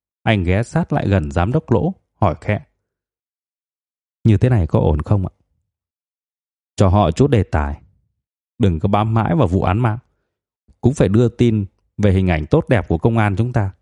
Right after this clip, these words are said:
Dứt lời, giám đốc Lỗ trầm ngâm một lúc, rồi lại nói giọng an ủi: "La Phi này,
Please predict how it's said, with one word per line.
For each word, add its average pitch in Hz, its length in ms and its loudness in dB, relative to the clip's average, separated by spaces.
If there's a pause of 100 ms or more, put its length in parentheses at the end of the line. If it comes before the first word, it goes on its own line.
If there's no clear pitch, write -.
(920)
Dứt 120 240 0
lời, 90 100 0 (560)
giám 95 220 0
đốc 151 180 -2
Lỗ 110 200 0 (100)
trầm 95 240 0
ngâm 95 200 0
một 82 180 -4
lúc, - 260 -2 (500)
rồi 90 200 4
lại 78 180 -2
nói 87 260 0
giọng 127 200 -2
an 104 160 0
ủi: 71 140 -2 (1500)
"La 101 120 4
Phi 95 220 0
này, 73 200 -6